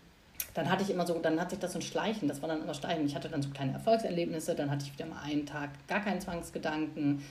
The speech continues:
dann kam, dann hatte ich wieder welche, dann hatte ich vielleicht zwei, drei Tage keine Zwangsgedanken, dann hatte ich wieder welche. So hat sich das dann so, so hingezogen und irgendwann war es dann auch mal so, dass ich vielleicht eine Woche keine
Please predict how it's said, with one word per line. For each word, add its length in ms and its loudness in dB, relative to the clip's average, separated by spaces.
dann 160 0
kam, 320 -4
dann 160 -2
hatte 160 2
ich 100 -8
wieder 180 0
welche, 360 0
dann 160 0
hatte 120 -8
ich 80 -16
vielleicht 200 -14
zwei, 160 -8
drei 260 2
Tage 340 2
keine 300 -2
Zwangsgedanken, 680 -4
dann 140 -4
hatte 140 -2
ich 140 -8
wieder 220 2
welche. 440 0
So 180 6
hat 120 -2
sich 80 -6
das 140 -2
dann 140 -2
so, 320 0
so 360 0
hingezogen 720 6
und 160 0
irgendwann 320 0
war 120 -2
es 60 -6
dann 140 -6
auch 80 -8
mal 140 -6
so, 100 -8
dass 200 -4
ich 100 -12
vielleicht 400 -10
eine 160 -6
Woche 240 2
keine 420 0